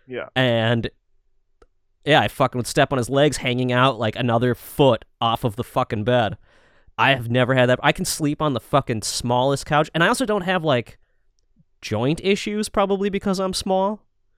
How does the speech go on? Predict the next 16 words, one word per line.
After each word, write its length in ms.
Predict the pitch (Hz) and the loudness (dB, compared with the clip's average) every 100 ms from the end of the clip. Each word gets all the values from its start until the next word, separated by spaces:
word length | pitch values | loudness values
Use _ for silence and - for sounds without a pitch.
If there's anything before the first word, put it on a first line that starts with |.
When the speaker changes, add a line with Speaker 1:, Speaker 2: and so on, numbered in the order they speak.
| _ _ 120 | _ _ _
Speaker 1:
Right. 300 | 113 135 - | -6 -6 -4
Speaker 2:
Like, 100 | 151 | -2
do 80 | 170 | 4
you 100 | 190 | 4
have 140 | 202 | 4
fuck-, 300 | - 175 - | 2 0 0
do 80 | 127 | 0
you 40 | 165 | 0
have, 60 | |
like, 160 | 165 147 | 2 -2
fucked 440 | - - 131 - | -4 0 0 0
up 120 | 135 | -2
knees 340 | 113 110 120 120 | -2 -4 -2 -2
and 100 | 147 | -4
stuff? 380 | - 160 165 - _ _ _ _ _ 139 | -2 -2 -2 -6 _ _ _ _ _ -8
Speaker 1:
Nope. 140 | 151 | -8